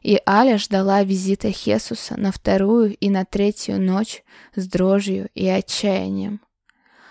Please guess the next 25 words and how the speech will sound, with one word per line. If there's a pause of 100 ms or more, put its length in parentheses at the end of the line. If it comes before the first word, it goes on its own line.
(140)
Она
не
представляла
уже,
как (140)
отреагирует
на
него. (520)
Сейчас
хотелось
выцарапать
глаза
и
оторвать
яйца, (540)
но
что-то
подсказывало, (100)
что
в
реальности
всё
будет
иначе. (1080)
Он